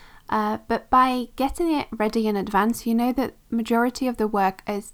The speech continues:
done, and you leave yourself the headspace to show up during the launch.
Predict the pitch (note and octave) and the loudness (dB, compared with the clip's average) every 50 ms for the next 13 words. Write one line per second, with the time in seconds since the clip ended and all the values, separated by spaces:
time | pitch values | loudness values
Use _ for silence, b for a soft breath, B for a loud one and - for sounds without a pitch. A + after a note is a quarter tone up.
0 | - - - E3 - A3+ D4+ F#4 F#4 - - - - A3 A3 G#3+ A3 A3 G#3 A3 | -12 -4 -2 0 2 2 0 0 -4 -8 -14 -6 -4 -2 0 0 0 0 0 0
1 | A#3 B3 B3+ B3 - B3+ A3+ A3+ - G3 G#3+ - - A#3 A3+ - - - A#3 A#3 | 0 0 -2 -2 -2 -2 -4 -2 -4 -6 -4 -2 -2 -4 -4 -4 -6 -4 -4 -4
2 | A#3 - - - A3 - - - - A3+ G#3+ G#3 G#3 - - - - G#3 - - | -4 -4 -6 -8 -8 -8 -6 -2 0 0 2 0 -2 -6 -4 -2 0 0 0 -2
3 | - - - - - - G3+ G3+ F#3+ G3+ G3+ G3+ G3 G3 F#3+ F#3 F3+ F3 - - | -6 -12 -10 -10 -8 -8 -6 -4 -4 -4 -4 -4 -4 -2 -4 -4 -6 -10 -12 -16
4 | - - | -18 -20